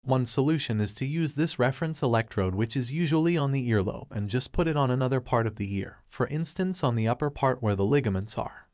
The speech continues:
Another solution is that you can use this ground electrode and change its position to this A F four position or here in A F three position.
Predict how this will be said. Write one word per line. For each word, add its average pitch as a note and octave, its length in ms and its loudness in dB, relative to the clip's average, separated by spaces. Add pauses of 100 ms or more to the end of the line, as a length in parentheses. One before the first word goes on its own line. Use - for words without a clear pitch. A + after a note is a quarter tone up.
Another C3 320 2
solution B2+ 580 0
is G#2+ 120 0
that B2+ 140 0
you D3+ 120 -2
can E3 200 -2
use E3+ 220 -2
this F3 200 0
ground C3 340 2
electrode A2+ 540 0
and F2 160 -4
change B2+ 320 0
its - 140 -6
position C#3 500 0
to C3 100 -4
this B2+ 220 0
A B2 140 0
F B2 180 -4
four C#3 260 2
position A#2+ 540 -2
or A2 120 0
here D3+ 280 -2
in C#3 80 0
A B2 140 2
F G#2+ 160 -2
three C3+ 240 -2
position. G#2 560 -2